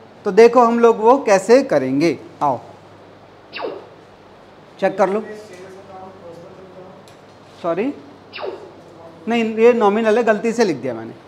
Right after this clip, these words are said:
ये nominal ही आएगा, you are right। हाँ जी,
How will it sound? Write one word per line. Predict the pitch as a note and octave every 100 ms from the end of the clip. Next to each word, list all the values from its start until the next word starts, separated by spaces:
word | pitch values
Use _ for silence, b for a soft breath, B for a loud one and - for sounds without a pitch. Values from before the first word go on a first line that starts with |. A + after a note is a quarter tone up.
| -
ये | G3+
nominal | G3+ G#3 A3
ही | G#3
आएगा, | B2 A2+
you | D3+
are | E3
right। | C3 A2+ A2+ - - - - - - - - - - - - - - - - - - - - - - - - - - - - - - -
हाँ | F#3+
जी, | G#3+ A#3